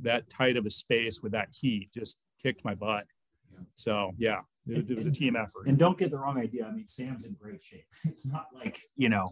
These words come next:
Speaker 3: he can't pull his weight. I mean, he does construction on his days off and land clearing and for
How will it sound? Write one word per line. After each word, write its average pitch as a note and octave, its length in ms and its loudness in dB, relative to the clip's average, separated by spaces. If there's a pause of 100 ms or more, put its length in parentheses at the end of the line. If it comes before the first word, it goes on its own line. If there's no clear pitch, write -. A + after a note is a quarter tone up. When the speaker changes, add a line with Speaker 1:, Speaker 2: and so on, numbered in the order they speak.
(100)
Speaker 3:
he A2+ 240 2
can't A#2 340 0
pull A2+ 200 2
his G#2 120 -2
weight. G2 240 2
I F2+ 60 -16
mean, F#2+ 160 -8
he F#2+ 160 -10
does G2+ 220 0
construction A2+ 520 -2
on G#2 160 2
his G2 120 -6
days G2+ 240 -2
off G2 280 4
and F2 160 -8 (600)
land A#2+ 300 4
clearing A2+ 500 2
and F#2+ 120 -2 (100)
for F#2 260 0